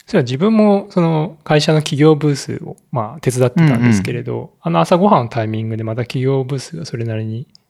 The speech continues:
Speaker 1: 盛り上がって、
Speaker 2: あ、確かに。
Speaker 1: それも良かったなとは思いましたね。
Speaker 2: いいですよね、ああいう感じで。まあ、見てもらう機会もそうだし、まあ、企業の方もお腹空くと思うんで、基本的には食べてもらってワイワイするっていう中でコミュニケーションが取れればっ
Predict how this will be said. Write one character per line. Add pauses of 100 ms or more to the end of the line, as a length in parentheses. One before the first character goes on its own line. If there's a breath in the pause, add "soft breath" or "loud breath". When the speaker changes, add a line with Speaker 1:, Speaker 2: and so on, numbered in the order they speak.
(480)
Speaker 1:
盛
り
上
が
っ
て、
Speaker 2:
あ、
確
か
に。
Speaker 1:
そ
れ
も
良
か
っ
た
な
と
は
思
い
ま
し
た
ね。
Speaker 2:
い
い
で
す
よ
ね、
あ
あ
い
う
感
じ
で。
ま
あ、
見
て
も
ら
う
機
会
も
そ
う
だ
し、
ま
あ、
企
業
の
方
も
お
腹
空
く
と
思
う
ん
で、
基
本
的
に
は
食
べ
て
も
ら
っ
て
ワ
イ
ワ
イ
す
る
っ
て
い
う
中
で
コ
ミ
ュ
ニ
ケ
ー
シ
ョ
ン
が
取
れ
れ
ば
っ